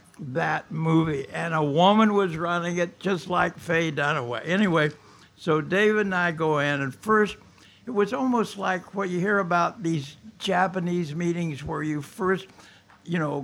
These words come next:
go through flowery introductions and bow and so on. And David was saying, "We're so lucky to have Dan come out, uh, all the way from the East." It was like I was from Damascus or something.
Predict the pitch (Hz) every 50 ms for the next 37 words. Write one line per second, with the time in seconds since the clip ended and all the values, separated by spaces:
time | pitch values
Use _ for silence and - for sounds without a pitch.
0 | - - 185 180 175 175 165 - 147 175 170 156 147 131 - - 143 160 160 165
1 | 165 175 170 165 170 170 165 165 165 165 165 143 127 139 151 131 135 156 151 175
2 | 180 151 - - 185 170 165 160 165 147 135 123 143 127 - 147 - 165 170 170
3 | 170 170 160 160 160 156 151 139 143 135 - 165 160 156 156 156 160 156 - -
4 | - - - - _ _ _ _ _ - 175 160 156 131 160 165 170 156 156 151
5 | - - 143 143 139 139 143 151 151 131 - - 151 151 151 143 143 151 147 139
6 | - 160 165 156 156 143 139 147 143 139 127 127 135 135 135 143 147 160 165 165
7 | 143 - 135 151 156 160 165 151 151 180 190 190 - - - 156 135 139 127 127
8 | 156 165 165 165 165 165 165 175 175 180 170 156 - 147 160 156 143 151 143 -
9 | 151 160 190 202 214 220 - - - - - - _ _ - - - 170 143 165
10 | 160 165 196 190 - 165 175 180 175 160 123 - - 160 156 143 143 120 113 147
11 | 151 127 151 175 180 196 214 240 226 - - - 170 139 120 - - 180 170 -
12 | 151 151 151 151 202 220 196 170